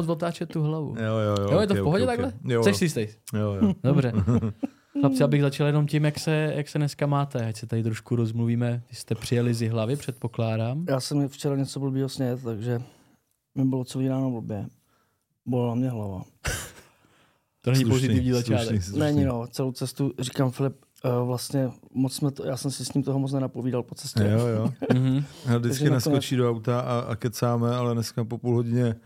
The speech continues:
Speaker 2: dneska po půl hodině, eh, dneska si asi moc nepokecáme.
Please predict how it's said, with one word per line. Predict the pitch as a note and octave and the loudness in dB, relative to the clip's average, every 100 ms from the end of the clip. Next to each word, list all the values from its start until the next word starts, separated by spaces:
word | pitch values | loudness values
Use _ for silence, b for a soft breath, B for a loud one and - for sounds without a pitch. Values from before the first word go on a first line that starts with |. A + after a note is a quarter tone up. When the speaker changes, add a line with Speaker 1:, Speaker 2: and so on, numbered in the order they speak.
| b b b _ | b b b _
Speaker 2:
dneska | A2 - A#2 | -4 0 0
po | G#2+ | 2
půl | A2 A2+ | 0 0
hodině, | A#2 A2+ A2+ | 2 2 0
eh, | A2 - A#2+ - - | -2 -6 -8 -6 -4
dneska | G#2 A2+ - C3+ A#2+ | -4 -4 -4 -2 -2
si | - B2 | -2 -4
asi | G2+ A#2+ | -2 -2
moc | G#2+ | -2
nepokecáme. | G2+ G2+ G2+ - G#2+ G#2+ G2 | -2 -4 -8 -6 -4 0 -2